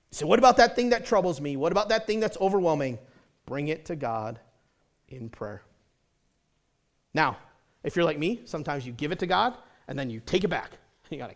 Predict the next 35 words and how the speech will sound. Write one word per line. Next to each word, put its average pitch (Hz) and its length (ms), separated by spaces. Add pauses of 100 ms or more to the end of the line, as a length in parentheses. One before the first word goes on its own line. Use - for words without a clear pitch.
give 165 140
it 247 100
back 180 240
to 123 80
him. 98 140
You 113 60
gotta 117 260
give 220 160
it 233 60
back 214 220
to 185 80
him. - 80 (1160)
But 208 120
you 277 60
know 302 100
God's 220 280
big 190 200
enough 214 440
to 180 100
handle 180 340
your 170 180
cares 165 340
and 156 120
worries? 165 420 (1600)
Financial, 160 840 (140)
family. 165 600 (2250)
Now, 156 80
that 190 120
doesn't 220 240
mean 220 200
God 170 240
will 165 160
immediately 156 480
rescue 143 440
you. 127 280